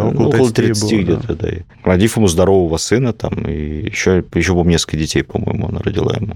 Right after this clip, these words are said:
Speaker 1: Вот, поэтому он очень оплакивал ее. Это известно. Вот сдерживал, а потом понеслось. Опричнину Грозный объявил, когда ему было тридцать пять лет. То есть, соответственно, где-то через пять лет после смерти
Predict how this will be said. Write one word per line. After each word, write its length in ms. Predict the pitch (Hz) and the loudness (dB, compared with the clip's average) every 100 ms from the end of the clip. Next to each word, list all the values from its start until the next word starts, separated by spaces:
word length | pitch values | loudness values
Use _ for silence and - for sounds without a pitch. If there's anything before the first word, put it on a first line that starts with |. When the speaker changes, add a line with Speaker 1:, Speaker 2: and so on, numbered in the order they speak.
| 80 | -12
Speaker 1:
Вот, 100 | - - | -16 -10
поэтому 420 | - - - 80 - - | -6 -6 -6 -10 -14 -6
он 140 | - 123 | 0 0
очень 220 | - 110 | 2 2
оплакивал 580 | 92 - 101 - 98 87 | 0 0 0 0 0 0
ее. 160 | 82 - _ - | -4 -10 _ -4
Это 280 | 85 87 90 | -2 2 2
известно. 480 | 73 76 73 - 73 - | 2 0 -2 -6 -10 -8
Вот 240 | - 135 151 | -2 0 0
сдерживал, 560 | 131 135 147 123 110 | 0 2 2 2 2
а 60 | 95 | 2
потом 300 | - - 190 | 0 0 2
понеслось. 680 | 170 123 - 87 87 - - | 2 0 0 0 0 -4 -6
Опричнину 640 | 87 90 180 175 139 101 | -4 0 0 2 2 4
Грозный 320 | 113 135 117 | 4 2 2
объявил, 320 | 92 95 143 | 2 2 0
когда 160 | 135 104 | 2 2
ему 160 | 110 107 | 2 2
было 160 | 104 | 0
тридцать 320 | 98 110 - - | 2 -2 -2 -2
пять 180 | 95 80 | 0 0
лет. 200 | 73 - | -4 -4
То 80 | |
есть, 120 | - - | -6 -2
соответственно, 400 | 82 90 - 80 | 0 0 0 0
где-то 220 | 80 80 | 0 0
через 320 | - 82 - | 0 0 0
пять 280 | - 85 90 | 0 0 2
лет 180 | 90 - | 0 0
после 260 | 76 - | -4 -4
смерти 480 | 76 80 76 - - | -4 -2 -4 -4 -12